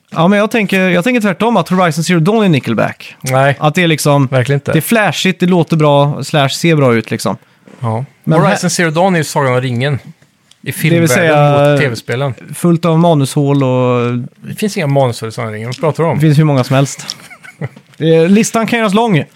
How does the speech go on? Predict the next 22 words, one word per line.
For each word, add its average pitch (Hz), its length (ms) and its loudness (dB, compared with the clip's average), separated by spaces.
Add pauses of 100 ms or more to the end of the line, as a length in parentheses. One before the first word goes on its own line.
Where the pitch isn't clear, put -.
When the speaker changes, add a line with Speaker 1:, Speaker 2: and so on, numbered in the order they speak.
(200)
Speaker 1:
Cinema 185 400 0
Sins 202 320 0
har 185 180 2
Speaker 2:
Mm. 175 100 2
Speaker 1:
över 160 140 0
tvåhundra, 165 540 2
tror - 220 -2
jag, 123 120 -2
bara 135 160 0
i - 20 2
Speaker 2:
Ja. 120 60 -2
Speaker 1:
första 127 260 -4
filmen. 127 260 -2
Speaker 2:
Men 151 120 0
alla 180 260 0
dina, 151 680 -2 (400)
alla 165 220 -2
filmer 175 300 0
du 156 160 -2
ser 143 200 -2
blir 120 200 -2
perforerade 127 880 -2